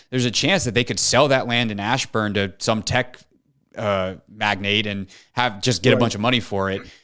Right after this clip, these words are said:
Speaker 2: Correct.
Speaker 1: Relocate
Speaker 2: Exactly.
Speaker 1: the facility to Landover, and then could, could whoever the owner is, obviously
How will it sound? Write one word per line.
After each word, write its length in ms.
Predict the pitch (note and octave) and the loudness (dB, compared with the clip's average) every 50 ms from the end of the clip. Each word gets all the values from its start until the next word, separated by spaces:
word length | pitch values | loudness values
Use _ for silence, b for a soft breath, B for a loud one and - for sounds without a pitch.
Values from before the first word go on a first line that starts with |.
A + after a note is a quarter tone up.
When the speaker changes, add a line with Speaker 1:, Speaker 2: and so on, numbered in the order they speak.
| B B - | B B -4
Speaker 2:
Correct. 280 | - D3 D3 A#2 - | -2 0 0 2 2
Speaker 1:
Relocate 560 | C#3+ E3+ D#3+ D3+ D3+ C#3+ B2+ - C#3 C3 C3 | 2 4 6 6 6 6 6 6 6 4 4
Speaker 2:
Exactly. 60 | A2 A#2 | 2 0
Speaker 1:
the 260 | B2 A#2 A#2 A2+ F#2+ | 0 2 2 0 -2
facility 840 | - - - - A#2+ A2+ - C3 C#3 C#3 C#3 C3+ B2 A#2+ A#2 A2+ | -8 -8 -4 -2 0 2 2 4 4 6 6 4 4 4 2 0
to 420 | - - - B2 A#2 A2+ A2 G#2 G2+ | -2 -2 -2 0 0 0 0 -2 0
Landover, 640 | A2 A#2+ C3 C#3 C3 B2+ A#2+ A2+ G2+ A2 G#2+ G#2+ | 2 2 2 4 4 2 2 2 2 0 0 0
and 140 | G2 G#2+ A2+ | 0 0 2
then 220 | A2+ A2+ A2+ A2 G#2 | 2 2 2 0 -2
could, 420 | - - C#3 C3+ B2 - - - | -2 0 0 0 -2 -4 -12 -12
could 600 | - - C#3+ D#3 D3 C#3 C3+ C3 A#2 A2+ B2 - - - | -4 0 2 4 4 4 4 2 0 -2 -4 -10 -6 -2
whoever 520 | C3+ C#3 C3+ B2+ D3 D3+ C#3 C#3 C3 A#2+ | 2 4 4 4 4 4 2 2 0 0
the 160 | A2 A#2 A2 | 0 0 -2
owner 240 | A2 A2+ G#2+ G2+ G2 | -2 -2 -2 -2 -2
is, 180 | G2+ G#2 G2 G#2+ | -2 -2 0 0
obviously 560 | G#2+ G#2 G2+ A2 G2+ - - G#2+ G#2 G2+ | 0 0 0 -2 -2 -2 0 0 -2 -2